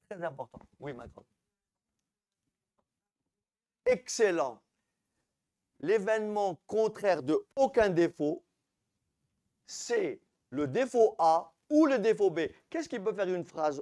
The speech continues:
une autre phrase ? Très important. Ce qu'a dit votre camarade est exact. Le contraire de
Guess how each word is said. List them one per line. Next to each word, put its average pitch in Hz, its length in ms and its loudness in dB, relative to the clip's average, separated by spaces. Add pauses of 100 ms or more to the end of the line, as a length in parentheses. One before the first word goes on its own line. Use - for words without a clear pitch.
une 170 140 -6
autre 165 240 -4
phrase ? 113 560 -8
Très 214 200 -2
important. 156 440 -8 (260)
Ce - 120 -20
qu'a 165 100 0
dit 165 120 -2
votre 165 140 -2
camarade 151 440 -2
est 113 180 -12
exact. 175 600 -6 (320)
Le 160 140 -4
contraire 220 760 0
de 127 280 -6